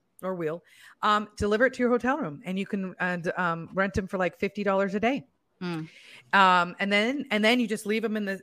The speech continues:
Speaker 1: in that area at a scheduled time, and they come and they pick up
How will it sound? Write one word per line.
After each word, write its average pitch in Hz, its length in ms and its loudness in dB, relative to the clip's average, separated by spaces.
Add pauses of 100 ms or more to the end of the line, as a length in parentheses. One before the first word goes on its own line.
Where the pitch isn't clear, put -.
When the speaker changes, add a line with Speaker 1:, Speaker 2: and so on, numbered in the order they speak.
Speaker 1:
in 190 320 -8
that 196 160 0
area 202 360 2
at 170 140 -4
a 175 60 -4
scheduled 180 400 -4
time, 185 260 -2
and 190 80 -4
they 180 100 -2
come 180 240 -6
and 180 80 -8
they 175 120 -4
pick 175 240 -6
up - 260 -2